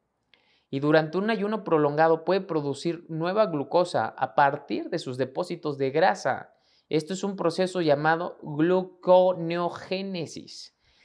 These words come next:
Y esto es un término para,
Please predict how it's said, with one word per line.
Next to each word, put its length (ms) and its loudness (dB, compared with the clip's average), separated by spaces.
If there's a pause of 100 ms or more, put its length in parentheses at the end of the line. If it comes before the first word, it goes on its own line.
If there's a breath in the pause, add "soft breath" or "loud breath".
(280 soft breath)
Y 200 2
esto 360 4
es 400 2 (420 soft breath)
un 200 -4
término 640 2 (200)
para, 520 4